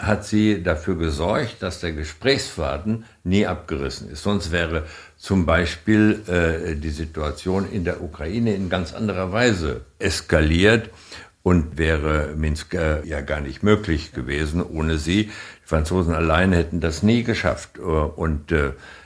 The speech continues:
sie ist, äh, respektierte Partnerin von Putin immer geblieben. Das weiß ich aus vielen, äh, Gesprächen heraus, sowohl auf der einen wie auf der anderen Seite. Und das ist auch gut so, denn das ist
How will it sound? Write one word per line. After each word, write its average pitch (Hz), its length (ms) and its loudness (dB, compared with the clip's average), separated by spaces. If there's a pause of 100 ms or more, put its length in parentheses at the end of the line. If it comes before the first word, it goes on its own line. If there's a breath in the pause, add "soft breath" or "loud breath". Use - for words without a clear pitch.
(100)
sie 85 240 2
ist, - 380 0
äh, 98 140 0
respektierte 92 1000 2
Partnerin 90 800 2
von 78 240 -2
Putin 85 460 -2
immer 120 280 4
geblieben. 98 720 0 (400 loud breath)
Das - 200 -6
weiß 113 280 4
ich 110 100 0
aus 85 180 -2
vielen, 87 560 2
äh, 80 140 -2
Gesprächen 107 720 -2
heraus, 92 720 0
sowohl 82 360 0
auf 73 180 -4
der 64 140 -6
einen 92 260 2
wie 82 100 0
auf 73 220 -6
der 71 140 -6
anderen 110 320 -2
Seite. 107 340 0
Und 101 140 -2
das 92 100 -4
ist 98 60 -4
auch 107 180 0
gut 78 240 -2
so, 67 220 -6
denn 80 200 -2
das 85 200 -2
ist 95 180 -6